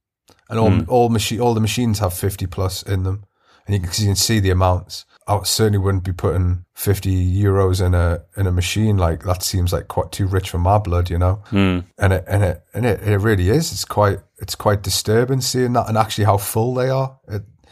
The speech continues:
Speaker 2: Yeah.
Speaker 1: at those times of day. And it sa-, quite says a lot, really. And it's not like anyone's checking in on you and going, "Ah, you're gambling responsibly."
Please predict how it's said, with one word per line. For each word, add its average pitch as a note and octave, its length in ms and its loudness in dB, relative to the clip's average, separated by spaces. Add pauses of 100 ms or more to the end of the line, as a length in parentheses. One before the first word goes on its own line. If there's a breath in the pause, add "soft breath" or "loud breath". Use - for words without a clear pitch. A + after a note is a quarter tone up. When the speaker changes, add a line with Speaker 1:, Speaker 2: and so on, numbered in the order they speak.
(260 soft breath)
Speaker 2:
Yeah. G#2 120 -4
Speaker 1:
at - 180 -8
those A#2+ 220 -2
times A2 300 2
of G#2+ 100 -2
day. G#2+ 300 0 (180)
And G2+ 120 -4
it - 20 -4
sa-, - 160 -2
quite G#2+ 240 -4
says B2 220 0
a F#2 60 2
lot, F#2+ 420 2
really. G2+ 400 0 (240 soft breath)
And - 80 -6
it's - 100 -4
not E3 180 4
like C3+ 220 2
anyone's B2 480 2
checking G2+ 360 0
in A2 120 0
on F#2 140 0
you F2+ 100 2
and F2+ 160 0
going, F2+ 300 -2
"Ah, C#3 260 0
you're C#3 140 0
gambling C#3 440 2
responsibly." C3 760 -6